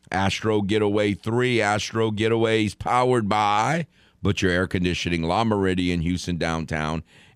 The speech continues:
and The Game, Southwest Louisiana Sports Station. Those Astros,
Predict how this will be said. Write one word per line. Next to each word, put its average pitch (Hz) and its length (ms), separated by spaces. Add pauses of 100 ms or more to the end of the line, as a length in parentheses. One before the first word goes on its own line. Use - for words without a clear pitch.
and 107 320
The 110 80
Game, 107 420
Southwest 82 520
Louisiana 78 540
Sports 92 480
Station. 76 520 (840)
Those 113 260 (120)
Astros, 113 1080